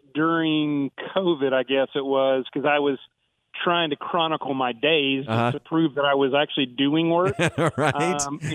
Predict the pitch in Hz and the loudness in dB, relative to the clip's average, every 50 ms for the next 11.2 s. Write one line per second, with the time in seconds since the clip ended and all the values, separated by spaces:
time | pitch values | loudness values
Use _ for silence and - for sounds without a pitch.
0 | 123 - - - 202 165 - - - - 190 175 170 - - 175 190 214 208 - | -6 -6 -2 0 0 0 0 -2 -2 -2 -2 0 -2 -2 0 2 2 2 0 -2
1 | - - 185 180 175 170 165 160 165 156 143 - _ - - _ - - 151 156 | -6 -2 2 2 4 4 4 4 2 0 -2 -10 _ -20 -20 _ -4 -2 -2 -2
2 | 156 170 190 202 196 185 160 143 170 170 170 147 143 143 143 147 156 151 139 139 | 0 2 2 2 2 2 0 0 -2 -2 -2 -2 -2 0 0 0 0 -2 -2 -2
3 | 147 147 147 143 143 135 - - - 151 143 139 131 117 127 131 127 123 123 139 | -2 0 0 0 -2 -2 -4 -6 -2 0 0 0 0 -2 -2 -2 -2 -2 0 -2
4 | 143 139 - 143 135 123 139 143 135 - - - 123 117 113 - 117 117 120 120 | -2 -2 -2 -8 -6 -2 0 0 0 0 0 -2 -2 -2 -2 -4 -8 -12 -12 -12
5 | 120 127 135 123 117 120 120 123 123 127 139 143 - - 147 135 120 131 139 - | -10 -8 -8 -6 -4 -4 -4 -2 -2 0 -2 -2 -2 -4 -10 -6 -2 -4 -4 -4
6 | - - 147 135 131 123 - 127 123 123 123 117 _ - - - - - _ - | -2 0 2 2 2 2 0 0 2 2 2 0 _ -8 -16 -16 -16 -12 _ 0
7 | 135 139 131 - - 147 143 143 143 147 151 160 160 160 165 160 160 143 131 - | 0 0 0 2 2 2 2 2 2 2 2 2 2 2 2 2 0 -2 -6 -6
8 | - 151 156 160 156 147 143 143 143 143 - - 147 131 127 123 127 127 127 127 | -2 0 2 2 2 0 0 0 -2 -2 -4 -4 -4 -2 -2 -2 -2 0 0 0
9 | 127 127 127 127 123 120 120 120 123 127 131 131 131 127 127 127 127 123 123 123 | 2 2 0 0 0 -2 -2 -4 -6 -4 -2 -2 0 0 0 0 0 2 0 0
10 | 127 - 147 139 135 - - 180 170 156 156 147 143 135 127 139 139 139 139 139 | 0 0 0 0 0 0 0 0 2 2 2 2 2 0 0 0 2 2 2 0
11 | - 139 131 131 | 0 -2 -2 -2